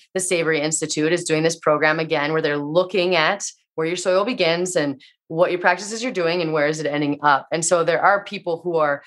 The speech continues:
taking it into consideration and making this easier for consumers. But man, I know it is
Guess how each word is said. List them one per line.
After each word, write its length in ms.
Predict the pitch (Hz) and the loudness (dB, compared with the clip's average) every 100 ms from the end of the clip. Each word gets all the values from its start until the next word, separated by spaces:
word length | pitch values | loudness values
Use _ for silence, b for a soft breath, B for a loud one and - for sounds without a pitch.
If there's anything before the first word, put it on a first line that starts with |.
| B - | B -4
taking 340 | 202 170 170 | -4 -2 -2
it 240 | 160 147 - _ - | -2 -2 -4 _ -6
into 160 | 180 170 | -4 -4
consideration 840 | 165 165 151 151 160 - 151 147 | -4 -2 0 2 0 2 2 2
and 180 | 147 170 | 2 2
making 220 | 165 165 | 2 0
this 140 | 151 151 | -2 0
easier 220 | 151 185 | 2 2
for 100 | 190 | 0
consumers. 400 | 202 196 214 202 | -4 -2 0 0
But 220 | - 170 | 0 0
man, 360 | 202 202 202 170 | 0 0 2 2
I 120 | 156 | 0
know 320 | 151 151 147 190 | 0 0 0 0
it 80 | |
is 200 | 196 185 | -2 -4